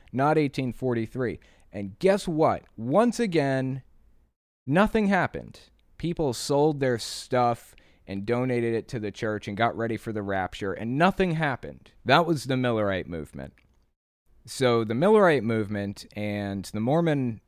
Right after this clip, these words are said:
Mormonism movement were completely separate from each other. After the Great Disappointment in eighteen forty-four, when the Millerite movement,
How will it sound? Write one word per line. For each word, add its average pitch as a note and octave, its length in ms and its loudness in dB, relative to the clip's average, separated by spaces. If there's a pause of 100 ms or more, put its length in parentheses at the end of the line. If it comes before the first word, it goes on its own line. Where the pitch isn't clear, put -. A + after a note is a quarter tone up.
Mormonism C#3 720 2
movement E2+ 480 -8 (380)
were A#2+ 280 -2 (260)
completely C#3+ 520 0
separate A2 480 -4
from F#2+ 220 -8
each E2 180 -12
other. - 300 -8 (280)
After D3+ 380 -2
the C#3+ 80 0
Great B2 320 0
Disappointment A2 880 -6
in G#2 160 -4
eighteen G#2 320 -6
forty-four, G2 640 -4
when F2+ 160 -4
the F2 60 -6
Millerite F#2+ 480 -4
movement, E2+ 400 -10